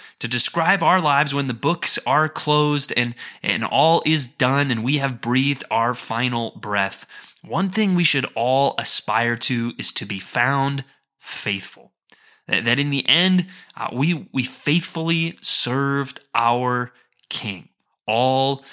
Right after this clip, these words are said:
of our lives s-, since we were saved. That, that is something that we should seek. And today we're gonna see some passages that I think encourage us towards that end.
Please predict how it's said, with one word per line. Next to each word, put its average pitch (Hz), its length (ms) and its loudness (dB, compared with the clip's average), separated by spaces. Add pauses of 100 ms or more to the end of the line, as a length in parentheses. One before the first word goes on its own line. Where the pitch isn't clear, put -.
(160)
of 110 260 -2
our 117 280 0
lives 120 500 -2
s-, 120 280 0
since 143 280 0
we 139 100 -2
were 123 340 -4 (160)
saved. - 640 -4
That, - 220 -6
that 147 180 0
is 185 140 4
something 156 340 -2
that 127 140 -6
we 117 160 -4
should 113 380 -2 (120)
seek. - 500 -6 (400)
And 147 160 -2
today 208 280 0
we're 240 140 -2
gonna 220 200 0
see 220 220 2
some 202 180 0
passages 143 640 -2
that 127 120 2
I 117 60 -2
think 165 360 -2
encourage 131 640 -2
us 95 260 2 (260)
towards 175 540 0 (260)
that 131 340 0
end. 104 380 -6